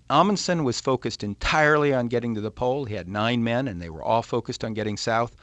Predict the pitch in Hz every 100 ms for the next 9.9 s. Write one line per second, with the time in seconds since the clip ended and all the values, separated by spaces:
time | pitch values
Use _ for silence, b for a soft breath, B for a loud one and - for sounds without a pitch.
0 | b b - - 185 220 - - 135 131
1 | 117 107 110 143 143 135 123 120 113 113
2 | 104 110 104 - 95 104 - 202 165 139
3 | - 160 - 123 - 139 147 143 147 127
4 | 107 98 123 120 117 110 120 123 147 113
5 | 117 - B B - 123 120 123 117 110
6 | 113 123 131 - 120 117 - 107 - 117
7 | 123 - 107 95 - 143 143 135 135 120
8 | 123 123 - 127 117 - 95 92 104 110
9 | 113 107 104 107 104 107 107 113 104